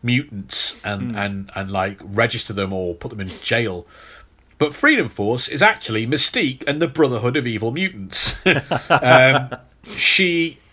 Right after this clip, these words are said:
Speaker 1: so at the time they do this, Mystique is working full-time for, like, one of the top government security agencies as Raven Darkholme. And Raven Darkholme comes up with this brilliant idea,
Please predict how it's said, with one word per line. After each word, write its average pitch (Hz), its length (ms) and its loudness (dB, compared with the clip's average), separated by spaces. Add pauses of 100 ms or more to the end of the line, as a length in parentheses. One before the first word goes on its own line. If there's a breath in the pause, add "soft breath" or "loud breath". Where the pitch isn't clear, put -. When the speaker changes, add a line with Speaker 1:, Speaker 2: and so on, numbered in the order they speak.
(480 soft breath)
Speaker 1:
so 196 320 4
at - 120 -4
the 180 60 -10
time 269 280 4
they 226 120 0
do 175 220 0
this, 117 180 -4
Mystique 170 760 -4 (600)
is 135 440 -2
working 143 420 2
full-time 143 1000 -2
for, 104 640 0 (360 soft breath)
like, 110 240 -2
one 127 200 0
of 123 100 -4
the 110 260 -4
top - 400 -4
government 117 460 -6
security 131 640 -4
agencies 95 760 -8
as 104 220 -4
Raven 107 340 -2
Darkholme. 95 640 -4 (920 loud breath)
And 117 280 0
Raven 160 340 2
Darkholme 117 720 0
comes 131 260 -4
up 127 80 -6
with 120 80 -6
this 113 100 -2
brilliant 127 500 0
idea, 98 600 -2